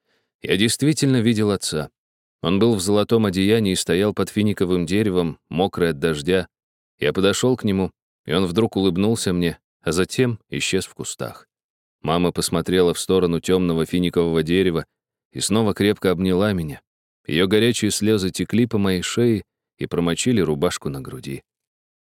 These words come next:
Прошлой ночью я видел господина Сюй Фугуаня,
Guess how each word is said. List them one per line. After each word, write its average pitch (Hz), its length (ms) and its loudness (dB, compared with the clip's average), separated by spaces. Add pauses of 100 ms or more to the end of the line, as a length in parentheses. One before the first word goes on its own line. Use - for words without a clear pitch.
(720)
Прошлой 135 460 2
ночью 131 340 2
я 107 140 4
видел 107 320 2
господина 95 800 0 (160)
Сюй 117 380 0
Фугуаня, 95 760 0